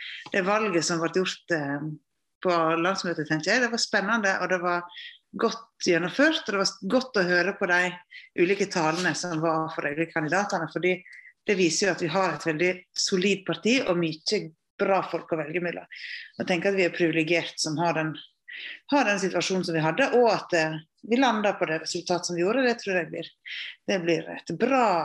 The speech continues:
eh, bra gjeng å følge nå fremover. Så Arild, eh, gratulerer med, med valget. Gratulerer som nestleder. Det er kjekt, eh, for en, eh, og nå er vi jo i felles fylke også, så det er jo helt strålende å ha noen fra Vestland med seg på det laget.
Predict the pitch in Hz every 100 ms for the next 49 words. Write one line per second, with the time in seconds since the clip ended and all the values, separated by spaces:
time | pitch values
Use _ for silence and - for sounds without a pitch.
0 | 143 151 165 156 _ _ _ - 190 190
1 | 196 233 214 202 196 170 - 156 175 170
2 | 165 165 - 165 170 - _ - - -
3 | - - - - 247 247 247 240 247 240
4 | 247 240 240 233 233 233 233 233 277 269
5 | 233 220 208 208 214 208 _ _ _ 226
6 | 226 254 226 208 214 220 226 247 226 240
7 | - 202 180 190 - _ - - - _
8 | 214 240 233 _ 202 185 180 180 180 180
9 | 196 196 226 220 202 185 220 196 - 190
10 | 175 - 262 285 240 247 233 226 214 220
11 | - _ - - - - - - - -
12 | - - - 254 220 190 233 208 202 196
13 | 175 208 196 175 - - - 190 180 190
14 | - 170 170 175 170 160 160